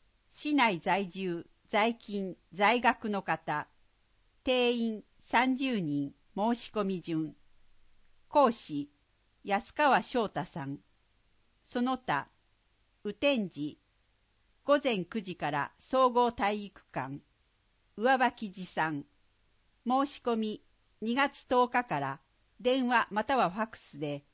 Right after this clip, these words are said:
住所、氏名、年齢、電話番号を、体育協会。電話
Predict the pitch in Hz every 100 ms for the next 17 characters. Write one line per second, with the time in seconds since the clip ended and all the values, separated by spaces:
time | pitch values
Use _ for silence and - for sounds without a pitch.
0 | _ _ _ - 196 277 233 - 147 139
1 | _ _ - - 269 233 160 131 - _
2 | _ _ 190 214 240 226 208 185 185 _
3 | _ _ - 247 277 277 262 262 226 160
4 | 147 135 139 139 _ _ _ _ 277 262
5 | 262 254 254 233 254 202 151 151 147 -
6 | _ _ _ _ _ _ _ - 233 254
7 | 233 214 185